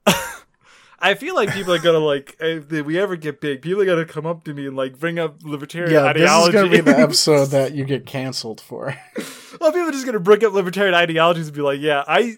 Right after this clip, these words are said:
Speaker 1: know this was a, this was a bit. Like, I'm a little bit libertarian, but I'm really libertarian."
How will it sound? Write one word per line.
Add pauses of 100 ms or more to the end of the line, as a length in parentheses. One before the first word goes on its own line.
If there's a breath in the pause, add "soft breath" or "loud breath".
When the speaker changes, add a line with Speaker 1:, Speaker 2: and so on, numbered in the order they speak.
Speaker 1:
know
this
was
a, (520)
this
was
a
bit. (100)
Like,
I'm
a
little
bit
libertarian,
but
I'm
really
libertarian."